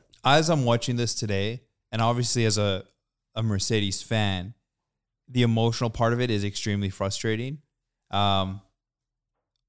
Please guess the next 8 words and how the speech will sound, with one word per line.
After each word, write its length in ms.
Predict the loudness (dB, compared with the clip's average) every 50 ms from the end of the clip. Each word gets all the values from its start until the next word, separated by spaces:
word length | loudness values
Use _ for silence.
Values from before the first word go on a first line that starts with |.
| _ _ _ -20 -20 _ _ _ _ _
how 380 | -12 -6 -2 0 2 2 2
does 180 | 0 0 -2 -2
a 40 | -2
constructor 640 | -2 -2 -2 -2 -2 0 0 0 0 0 -2 -2 -2
as 140 | -2 -2
good 180 | -2 0 0 0
as 140 | 2 2 0
them 380 | 0 0 0 -2 -4 -8 -10